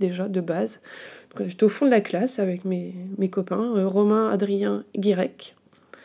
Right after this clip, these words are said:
Et je me souviens, une fois, j'avais eu l'idée, il y avait un morceau un petit peu compliqué, et puis, euh,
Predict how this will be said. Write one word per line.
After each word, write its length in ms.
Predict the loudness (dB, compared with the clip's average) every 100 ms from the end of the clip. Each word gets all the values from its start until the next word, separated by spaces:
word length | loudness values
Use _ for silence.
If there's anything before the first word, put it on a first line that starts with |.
| -20 -20 -20 -20 -20 -20 -20 -20 _ _ _ _ _ _ 6
Et 100 | 8
je 80 | 8
me 100 | 4
souviens, 560 | 2 4 4 6 4
une 120 | 4 4
fois, 160 | 4
j'avais 300 | 6 6 6
eu 100 | 6
l'idée, 480 | 6 4 2 4 4
il 40 | 6
y 60 |
avait 160 | 6 6
un 100 | 4
morceau 340 | 4 0 0
un 220 | 4 4 4
petit 180 | 0 -2
peu 100 | 0
compliqué, 580 | 0 -6 -6 2 2
et 60 | 2
puis, 320 | -2 -2 0
euh, 280 | 2 0